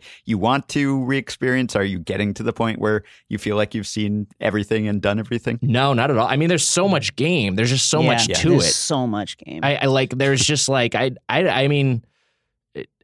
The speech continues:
Speaker 2: I, I think just there's not really gonna, it, it's just one of those things where you're never really gonna finish it. You just kind of abandon it, right? Like, the, the idea of actually seeing everything, I feel like, is so, uh, it just, it, an impossibility,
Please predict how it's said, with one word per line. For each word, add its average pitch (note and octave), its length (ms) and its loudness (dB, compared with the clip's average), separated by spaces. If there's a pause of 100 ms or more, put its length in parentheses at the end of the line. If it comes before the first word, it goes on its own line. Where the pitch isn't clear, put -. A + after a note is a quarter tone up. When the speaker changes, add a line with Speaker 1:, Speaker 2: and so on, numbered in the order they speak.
(140)
Speaker 2:
I, C#3 180 2
I C#3+ 140 2
think F#3 260 0
just - 420 0 (480)
there's C#3 280 2
not F3 160 2
really D3 180 2
gonna, B2+ 200 0
it, B2 240 0
it's C3 160 0
just F3+ 160 0
one E3+ 100 2
of D3 60 0
those B2 160 2
things B2 260 0
where A#2 100 2
you're A2 120 2
never A2 200 2
really G#2+ 160 2
gonna G2+ 140 0
finish A2 320 -2
it. G#2 60 0
You G2+ 60 0
just G2 120 -2
kind G#2+ 140 -2
of F#2 60 -2
abandon G#2+ 440 -2
it, C#3+ 160 -2
right? B2 340 0
Like, A2+ 220 0
the, A2 120 2
the A2+ 180 0
idea A2+ 180 0
of G#2+ 80 0
actually G#2+ 320 0
seeing G2+ 380 0
everything, F#2+ 420 -2
I F2+ 80 -2
feel G2+ 200 -2
like, F#2+ 140 -2
is F#2 120 -2
so, F#2 580 0 (600)
uh, A2 40 -2
it G2 300 -4
just, A#2+ 320 -2
it, A#2 160 -2
an A#2+ 140 0
impossibility, F#2+ 1040 -2